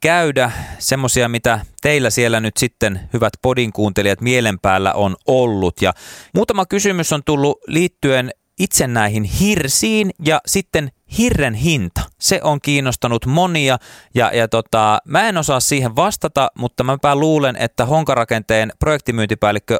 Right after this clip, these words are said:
Markus Saarelainen, niin sä olet oikea ihminen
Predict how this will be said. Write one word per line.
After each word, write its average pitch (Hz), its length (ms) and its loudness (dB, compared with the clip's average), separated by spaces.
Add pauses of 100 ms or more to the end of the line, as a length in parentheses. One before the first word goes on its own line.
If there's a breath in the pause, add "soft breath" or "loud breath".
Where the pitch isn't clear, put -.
Markus 151 540 0
Saarelainen, 101 680 2
niin 98 120 0
sä 180 220 2
olet 123 300 2 (160)
oikea 113 440 2
ihminen 98 420 0